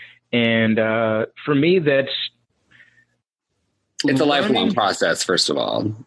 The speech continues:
Speaker 2: It's not
Speaker 1: Yeah.
Speaker 2: like an easy, like, "I'm done." Like, it's a
Speaker 1: I
Speaker 2: constant work.
Speaker 1: I, you know, I'd say a big part of that is,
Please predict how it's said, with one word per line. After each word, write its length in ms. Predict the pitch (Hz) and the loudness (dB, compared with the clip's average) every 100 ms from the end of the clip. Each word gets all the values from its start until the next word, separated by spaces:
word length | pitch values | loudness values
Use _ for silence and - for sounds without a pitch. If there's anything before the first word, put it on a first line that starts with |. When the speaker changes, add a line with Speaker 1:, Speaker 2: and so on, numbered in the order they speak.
| _ _ - | _ _ -4
Speaker 2:
It's 240 | 98 - | -2 0
not 300 | 110 95 190 | 2 2 2
Speaker 1:
Yeah. 160 | 151 110 - | 0 -6 -8
Speaker 2:
like 240 | 104 87 | -4 -2
an 80 | 90 | -2
easy, 380 | - 101 90 92 | -2 -2 2 2
like, 280 | 90 90 - _ - - _ - - | 2 -2 -6 _ -16 -16 _ -10 -2
"I'm 160 | - 277 | 2 4
done." 480 | - 185 143 143 143 - - - _ - - | 4 2 4 2 0 -10 -20 -20 _ -20 -4
Like, 200 | 101 95 | -2 0
it's 160 | 110 135 | 0 2
a 160 | 151 92 | 0 -2
Speaker 1:
I 60 | - _ - | -6 _ -6
Speaker 2:
constant 420 | 110 98 80 92 - | -2 -2 -2 -4 -2
work. 380 | 73 - - _ _ _ _ _ _ _ | -2 -2 -8 _ _ _ _ _ _ _
Speaker 1:
I, 140 | 135 151 | -2 2
you 140 | 170 | 2
know, 100 | 180 | 2
I'd 140 | 196 175 | 0 0
say 160 | 185 170 | 0 2
a 60 | |
big 220 | 135 151 151 | 2 0 -2
part 260 | 156 143 | -4 -2
of 120 | 139 | 0
that 320 | 120 123 135 - | 0 0 0 0
is, 560 | 127 123 120 123 120 | 2 4 4 4 2